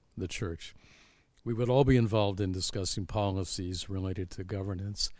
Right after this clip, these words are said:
And, and then in a plurality of eldership context, all of us, all the, the elders are accountable to the elders as a body.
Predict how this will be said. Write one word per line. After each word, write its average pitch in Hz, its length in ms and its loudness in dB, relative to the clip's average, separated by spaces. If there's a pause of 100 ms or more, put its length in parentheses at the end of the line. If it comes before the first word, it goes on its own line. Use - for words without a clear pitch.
(500)
And, 117 300 -2 (1500)
and 147 140 2
then 147 200 8
in 151 180 4
a 127 100 4 (340)
plurality 139 720 4
of 101 120 0
eldership 160 540 0
context, 92 800 -4 (460)
all 139 220 4
of 175 100 2
us, 170 320 2
all 131 160 2
the, 147 260 0
the 127 120 2
elders 151 340 4
are 123 140 2
accountable 117 680 0
to 107 140 -4
the 98 160 -2
elders 98 540 -4
as 98 220 -4
a 95 120 -2
body. 87 540 -6